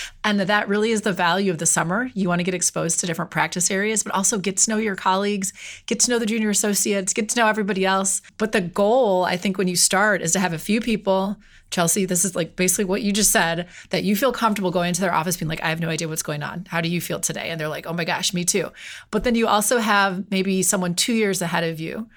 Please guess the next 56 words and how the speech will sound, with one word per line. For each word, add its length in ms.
three 140
years 180
ahead 240
of 160
you, 80
who 80
you 100
could 140
say, 120
"Okay, 180
but 200
really, 220
what 200
is 140
a 80
thirty 260
B 140
six 300
notice?" 500
And 140
then 120
maybe, 460
ideally, 480
you're 180
also, 220
if 80
you're 140
at 80
Foley, 200
you're 80
gonna 60
have 80
some 120
other 100
mentors 420
assigned 480
and 120
some 140
even 160
more 140
senior 320
mentors 400
you 40
can 120
ask 240
other 160
things, 280
but 120
you 100
end 160
up 60
sort 200
of 80
calibrating 520
your 120
questions 760